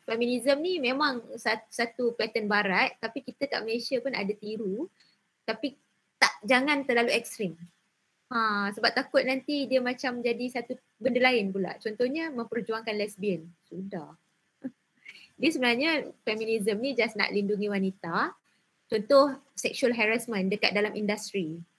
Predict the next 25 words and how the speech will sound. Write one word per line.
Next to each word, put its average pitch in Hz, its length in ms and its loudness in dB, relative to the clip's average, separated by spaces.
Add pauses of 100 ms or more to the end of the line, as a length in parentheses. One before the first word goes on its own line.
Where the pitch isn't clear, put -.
(360)
Ha, 165 100 -14
macam 220 240 -2
you 226 160 2
all 233 160 4
kan 240 160 6
dalam 208 240 2
industri 208 400 0
elektronik 214 480 -4
ke 208 80 -4
apa, 214 160 -4
ban-, 196 240 -2 (140)
kat - 180 -4
kilang-kilang 208 480 -4
ke 214 80 -4
apa 208 160 -4
kan. 214 180 -2 (220)
Kesian 262 320 -2
perempuan 233 320 -4
kadang 226 380 -4
kan 208 180 0
eh. 277 160 -4
<laughs> 349 160 -4 (320)
Ha, 185 160 -8
kena 202 400 -2
something 202 560 -6